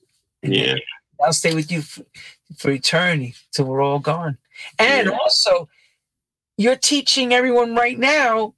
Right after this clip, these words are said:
Speaker 1: what he taught you.
Speaker 2: I try. I try. Try to share, share information.
Speaker 1: Sharing is caring, as I always say. And thank you, Mister Mark Riley.
Speaker 2: Thank you, Lenny.
Speaker 1: Keep going, brother. And we'll
Speaker 2: I'm gonna try.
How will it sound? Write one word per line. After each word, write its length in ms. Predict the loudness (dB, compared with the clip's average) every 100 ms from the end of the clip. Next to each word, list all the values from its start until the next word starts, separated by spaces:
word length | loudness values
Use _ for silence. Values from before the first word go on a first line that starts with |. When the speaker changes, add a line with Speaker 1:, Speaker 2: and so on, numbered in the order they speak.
| _
Speaker 1:
what 200 | 2 2
he 200 | 0 -2
taught 320 | 0 2 2
you. 320 | 0 -2 -2 -6 _ _ _ _ _ _ -4
Speaker 2:
I 120 | 0 0
try. 420 | 2 2 2 0 -2 -6 -12 _ _
I 100 | -2
try. 280 | 0 0 0
Try 240 | 0 0 0
to 100 | 0
share, 280 | 2 2 2
share 440 | 2 2 2 2
information. 640 | 0 0 0 0 0 -4 -10 _ _
Speaker 1:
Sharing 400 | 0 2 2 2
is 160 | 0
caring, 380 | 0 0 2 2
as 100 | 2
I 80 | 2
always 240 | 2 2
say. 320 | 0 0 0 0
And 200 | -2 -8 _ -2
thank 240 | -2 0
you, 80 | -2
Mister 240 | -2 -2
Mark 240 | -2 -4 -4
Riley. 480 | -2 0 0 0 -4 -10 -16 _ -18 -4
Speaker 2:
Thank 340 | 0 2 2
you, 160 | 0 2
Lenny. 300 | 0 -2 -8 -18 _ -8
Speaker 1:
Keep 220 | -4 0
going, 380 | 2 2 0 -2
brother. 320 | -2 -2 -6 -10 _ _
And 200 | 0 2 4
we'll 140 | 2
Speaker 2:
I'm 80 | 2
gonna 160 | -2 -2 -2
try. 360 | 0 0 -2